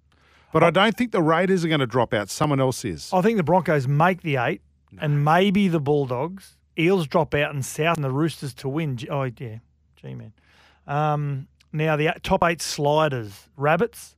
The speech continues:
Speaker 2: played above themselves in twenty-two. Well, they
Speaker 1: Oh.
Speaker 2: played without Latrell for a large period of time, didn't they?
Speaker 1: And we finished seventh and made the prelim.
Speaker 2: Yep.
Speaker 1: Yeah,
Speaker 2: Para,
Speaker 1: righto.
Speaker 2: Arthur sacked mid-season. Storm,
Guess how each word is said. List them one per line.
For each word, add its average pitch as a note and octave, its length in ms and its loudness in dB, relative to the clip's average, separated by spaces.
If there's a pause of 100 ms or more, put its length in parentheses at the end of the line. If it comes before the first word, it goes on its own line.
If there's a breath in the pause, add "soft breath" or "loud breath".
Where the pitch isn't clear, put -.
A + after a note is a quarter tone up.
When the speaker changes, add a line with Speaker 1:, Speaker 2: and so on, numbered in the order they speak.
(100)
Speaker 2:
played D#3 240 0
above D3 360 2
themselves C3+ 540 -4
in B2 100 -6
twenty-two. B2 540 -8
Well, F#3 120 -10
they F#3 100 -12
Speaker 1:
Oh. - 60 -16
Speaker 2:
played A3+ 280 -8
without B3+ 240 -8
Latrell E3 380 -4
for D#3 180 -6
a C#3 100 -4
large A#2+ 340 -6
period C3 180 -8
of A2 60 -20
time, A#2+ 220 -10
didn't D3 200 -10
they? A2 200 -10
Speaker 1:
And C#3 100 -4
we C#3+ 100 2
finished D#3 400 0
seventh C#3 400 0
and B2+ 80 -2
made B2+ 200 2
the A#2 60 -2
prelim. B2+ 500 -2
Speaker 2:
Yep. C3+ 180 -6 (220)
Speaker 1:
Yeah, - 60 2
Speaker 2:
Para, F3+ 220 8
Speaker 1:
righto. G#3 220 4 (960)
Speaker 2:
Arthur D3 260 2
sacked D3 360 -6
mid-season. C3+ 640 -6
Storm, G#3 560 0